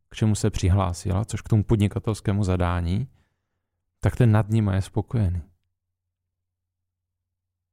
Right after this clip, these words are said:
My to máme ještě tu dohodu uděláno tak v T T C, že máme určité podnikatelské zadání od majitelů, to plníme,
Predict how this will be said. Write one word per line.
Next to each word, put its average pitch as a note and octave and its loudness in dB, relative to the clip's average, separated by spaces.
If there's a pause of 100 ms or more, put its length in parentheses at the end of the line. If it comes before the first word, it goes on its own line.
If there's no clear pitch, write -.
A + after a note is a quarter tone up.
(120)
My A#2 4
to A2+ 2
máme A2 2
ještě - -6
tu - -4
dohodu G#2+ 2
uděláno G2+ 0
tak G#2 -6
v - -20
T G2+ 0
T G#2 -2
C, G2+ -2 (420)
že G2+ 2
máme G#2 4
určité A2 -2
podnikatelské G2+ -2
zadání G2 0
od G2+ -2
majitelů, G2+ -2 (1500)
to A#2 4
plníme, G#2 2